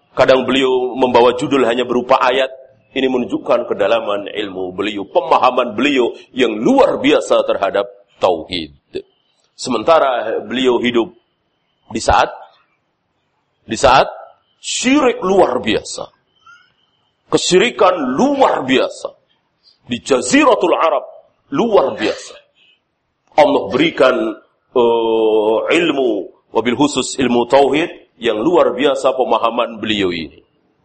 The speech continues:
Ya. Ah, tetapi dalam masalah hadis, eh, Syekh Albani mengatakan, eh,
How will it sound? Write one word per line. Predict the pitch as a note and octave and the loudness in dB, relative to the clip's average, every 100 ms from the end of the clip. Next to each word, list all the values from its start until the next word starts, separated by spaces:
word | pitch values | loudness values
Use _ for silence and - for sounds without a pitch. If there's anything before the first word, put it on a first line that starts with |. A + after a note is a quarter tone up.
| _ _ _ _ | _ _ _ _
Ya. | G2+ A2 C3 - _ _ | 0 0 0 -10 _ _
Ah, | A#2+ G2 | 2 2
tetapi | B2 B2 F#3 F3+ C#3+ G#2+ | 0 2 2 2 -2 0
dalam | G#2 G2+ | 0 -2
masalah | G#2 G#2+ G#2 | -2 -2 -2
hadis, | F#2+ G#2+ D3+ E3+ D#3 D#3 - _ - - | -2 -4 0 0 0 -2 -8 _ -12 -4
eh, | G2 | -4
Syekh | F#2+ A2 | -2 -2
Albani | A2+ B2+ C#3 B2 | 0 0 -2 -2
mengatakan, | A#2 A2+ C#3 C#3 C#3 C#3 C#3+ C#3+ _ _ _ _ | -2 -2 0 0 0 -2 -4 -12 _ _ _ _
eh, | A2 A2 G#2+ A2 G2+ G#2 F#2 E2 D#2+ D2 A#1 G1+ G1+ | -2 0 0 -2 -2 -2 -2 -2 -2 -4 -4 -6 -8